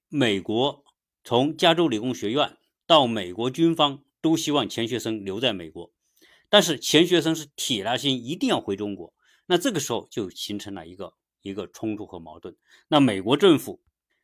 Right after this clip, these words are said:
在劝说无效的情况之下，只能用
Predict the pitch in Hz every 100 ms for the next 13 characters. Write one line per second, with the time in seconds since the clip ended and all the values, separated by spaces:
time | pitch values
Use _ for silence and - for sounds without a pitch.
0 | _ _ 196 160 - - 233 139 - 160
1 | 143 107 180 269 180 110 - 107 104 92
2 | - 98 _ _ - 135 120 123 160 196
3 | 190 95